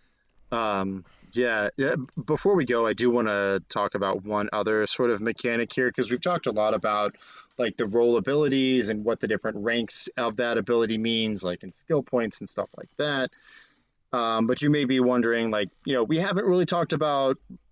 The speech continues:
leveling up or, h-, you know, what happens when you level up. Well, in Cyberpunk Red, you don't level up, <laughs> really. Like, you,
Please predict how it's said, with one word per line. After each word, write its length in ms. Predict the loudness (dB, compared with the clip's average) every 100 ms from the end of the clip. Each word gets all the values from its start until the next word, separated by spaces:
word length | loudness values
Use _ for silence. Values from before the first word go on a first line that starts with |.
| _
leveling 600 | 0 2 4 2 2 2
up 220 | 0 -2 -2
or, 140 | -2
h-, 240 | -2 -6
you 100 | -2
know, 120 | 0 0
what 280 | 0 0
happens 460 | 0 -4 -2 -2 0
when 140 | -2
you 80 | 0
level 300 | 0 0 0
up. 180 | 0 -4 -8 _
Well, 320 | 2 2 0 -4 _ _ _ _ -2
in 120 | 0
Cyberpunk 500 | 2 2 2 2 2
Red, 260 | 2 2 0 -6 _ _ _ _
you 300 | -4 -2 -2 -8 _
don't 280 | -2 0 -2 -4 _ _
level 480 | -4 0 0 0 0
up, 160 | 0 -4 -12
<laughs> 540 | -10 -10 -10 -14 -14 -2
really. 380 | 0 2 0 -2 _
Like, 200 | 0 0 -4 -20 -20 -2
you, 580 | 2 4 6 6 2